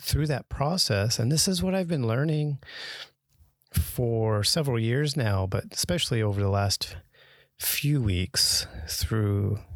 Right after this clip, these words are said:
you know, my business coach, but also through listening to different podcasts, through my faith as a Christian,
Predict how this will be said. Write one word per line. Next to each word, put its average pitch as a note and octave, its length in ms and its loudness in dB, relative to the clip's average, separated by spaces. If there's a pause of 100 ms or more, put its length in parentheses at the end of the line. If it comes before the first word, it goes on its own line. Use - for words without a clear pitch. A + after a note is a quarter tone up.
(120)
you B2 140 -2
know, G2+ 380 0 (600)
my G#2+ 100 2
business A2+ 420 0
coach, G#2+ 540 0
but A2+ 140 -2
also A#2+ 340 2
through G#2 300 -2
listening G#2+ 400 2
to G#2 60 4
different G#2 400 -2
podcasts, A2+ 1040 0 (540)
through B2 120 0
my F#2 140 2
faith C#3+ 560 -2
as G#2 120 0
a G#2 60 0
Christian, G#2+ 720 0